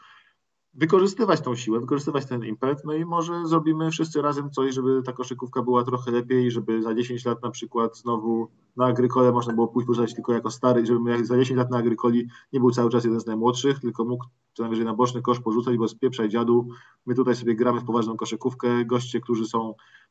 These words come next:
druga, pierwsza liga, ekstraklasa, młodzi zawodnicy i tak dalej sobie przychodzą popykać, e, latem,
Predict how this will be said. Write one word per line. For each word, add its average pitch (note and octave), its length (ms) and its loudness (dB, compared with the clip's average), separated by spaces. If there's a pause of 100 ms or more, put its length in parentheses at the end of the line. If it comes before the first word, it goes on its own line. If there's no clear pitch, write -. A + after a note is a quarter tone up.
druga, B2+ 300 4
pierwsza C3+ 420 2
liga, A#2+ 240 4
ekstraklasa, B2+ 640 -2
młodzi A#2 220 -2
zawodnicy A#2 500 -2
i A2 40 0
tak A2+ 160 -4
dalej A#2 160 0
sobie A2+ 160 -6
przychodzą A2 360 -8
popykać, A2 480 -6
e, G#2+ 40 0 (260)
latem, C#3 400 -2